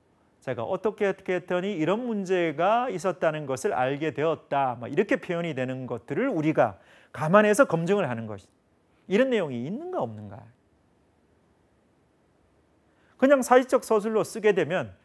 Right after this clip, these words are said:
그건 구직자 본인 입장이 되지만 앞에 논리를 딱 박아놓고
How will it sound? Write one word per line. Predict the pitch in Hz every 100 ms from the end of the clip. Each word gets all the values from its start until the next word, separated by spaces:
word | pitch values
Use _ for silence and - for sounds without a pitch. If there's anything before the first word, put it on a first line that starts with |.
| _
그건 | 240 220
구직자 | - 208 254 170
본인 | 143 185 302
입장이 | 202 - 156 147 123
되지만 | 113 110 104 98 120 202 _ _ _ _ _ _ _ _ _ _ _ _ _ -
앞에 | 240 254
논리를 | 214 262 214 151
딱 | 208 202
박아놓고 | 247 233 139 - 185 104